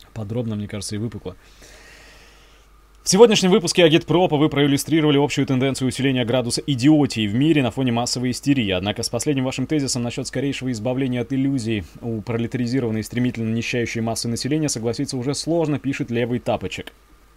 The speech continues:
Объективная аналитика социологических наблюдений показывает, что факт классового неравенства в российском обществе не считается несправедливым большинством опрашивающим-, опрашиваемых респондентов.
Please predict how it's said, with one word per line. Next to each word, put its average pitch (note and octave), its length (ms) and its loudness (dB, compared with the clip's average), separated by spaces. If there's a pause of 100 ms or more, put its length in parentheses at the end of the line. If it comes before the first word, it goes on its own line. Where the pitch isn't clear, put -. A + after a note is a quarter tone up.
(720)
Объективная C#3+ 520 0
аналитика C#3 420 0
социологических B2+ 720 -2
наблюдений B2 500 0
показывает, D#3 580 0
что - 160 -6
факт C3 300 -4
классового A#2+ 520 -2
неравенства A#2+ 600 0
в G2 80 -4
российском A2 480 -2
обществе C#3+ 300 -4
не B2+ 100 0
считается B2 480 -4
несправедливым A#2 720 -2
большинством A#2+ 580 -4
опрашивающим-, A2+ 680 -4
опрашиваемых A#2 680 -4
респондентов. G#2+ 640 -4